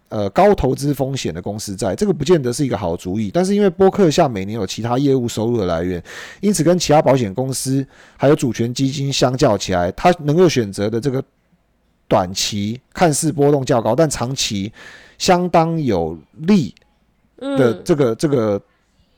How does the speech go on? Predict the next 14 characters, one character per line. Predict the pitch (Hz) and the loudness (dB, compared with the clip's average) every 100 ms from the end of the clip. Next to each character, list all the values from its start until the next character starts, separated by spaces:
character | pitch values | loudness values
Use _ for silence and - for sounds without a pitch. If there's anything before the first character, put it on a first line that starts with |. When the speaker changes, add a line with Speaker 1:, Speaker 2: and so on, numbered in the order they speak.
| _ | _
Speaker 1:
重 | - 254 180 117 - | -2 2 2 0 -6
股 | 113 87 73 | -6 -6 -8
权 | - - 107 87 113 | -10 -4 -4 -4 -8
投 | - 110 113 | -4 -2 -2
资 | - 135 | -4 -4
策 | - 131 | 0 0
略， | 120 110 | 0 0
这 | - 208 | 2 2
一 | |
点 | 175 110 | 2 0
在 | 101 147 123 _ - | 2 2 0 _ 0
巴 | 151 | 2
菲 | 156 156 | 4 2
特 | 151 - 139 | 2 0 0